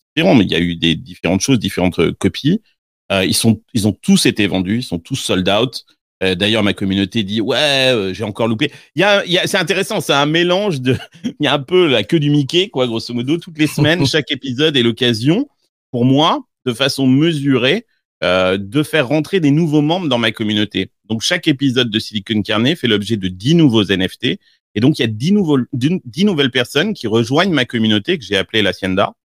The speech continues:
Speaker 1: Alors, on a créé un groupe WhatsApp et j'envoie aux propriétaires de N F T le lien vers le groupe WhatsApp. Et, euh, ils discutent entre eux, ça marche super bien. Ils ont des conversations sans moi, d'ailleurs, euh, qui sont super intéressantes. Euh, j'ai aussi un espace, euh, réservé, euh, sur uncut point F M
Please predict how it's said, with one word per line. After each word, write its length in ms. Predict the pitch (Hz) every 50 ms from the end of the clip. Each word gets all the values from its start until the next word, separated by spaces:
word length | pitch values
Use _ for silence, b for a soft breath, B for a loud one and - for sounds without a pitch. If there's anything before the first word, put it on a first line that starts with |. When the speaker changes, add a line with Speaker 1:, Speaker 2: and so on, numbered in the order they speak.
| _ _ -
Speaker 1:
Alors, 180 | 113 113 110
on 100 | 123 131
a 100 | 147 151
créé 200 | 147 - - 202
un 80 | 185 156
groupe 240 | 127 123 165 151 151
WhatsApp 440 | 147 139 135 - - - - - - _ _ -
et 80 | - 113
j'envoie 540 | 95 98 131 135 127 117 131 143 156 156 151
aux 80 | 139
propriétaires 520 | - 123 107 110 123 120 113 107 117 117 117
de 80 | 117
N 160 | 107 104 107 107
F 100 | - -
T 120 | 120 117
le 100 | 110 98
lien 280 | 101 98 110 117 117 113
vers 140 | 107 101
le 60 | 85 90
groupe 240 | 90 95 95 -
WhatsApp. 380 | - 87 - - 131 131 - - _ _ _ _ _ _ _ _ _ _ _ _ 135
Et, 220 | 123 120 120 117 - -
euh, 180 | 104 101 95 90 -
ils 140 | - 117
discutent 460 | 104 101 131 - - - - 180 - 139
entre 300 | 131 123 - - - 139
eux, 320 | 151 160 165 147 104 87
ça 160 | 90 - 107
marche 300 | 92 98 - - - -
super 340 | - 214 190 - 143 131 113
bien. 460 | 110 123 139 147 156 165 160 147 123
Ils 160 | 107 104 95 b b b b b _ _ _ -
ont 60 | 127
des 120 | 131 131
conversations 520 | 123 - 123 120 131 123 156 147 - - -
sans 240 | - - 196 190 185
moi, 240 | 185 202 226 240
d'ailleurs, 380 | 196 127 107 107 101 101 98 101 b b b b b _ -
euh, 140 | 101 101 101
qui 140 | 101 - 107
sont 160 | - - 104
super 340 | - - 139 117 - 127 107
intéressantes. 640 | 95 95 - 98 98 95 - - 139 226 247 - - 80 - - _ _ _ _ _ _ _ 104
Euh, 340 | 107 104 101 101 98 98 - -
j'ai 360 | 110 95 98 113 135 143 143
aussi 280 | 139 127 - - 135 139
un 140 | 123 117
espace, 480 | 113 110 - - 127 123 127 123 - -
euh, 320 | 107 98 95 95 92 69
réservé, 640 | - 98 120 127 120 135 120 117 117 127 131 127 123
euh, 240 | 117 104 90 90 87
sur 300 | 92 - - - 95 98
uncut 240 | 104 104 98 117 107
point 260 | - - 110 101 101
F 100 | - -
M 220 | 127 120 117 110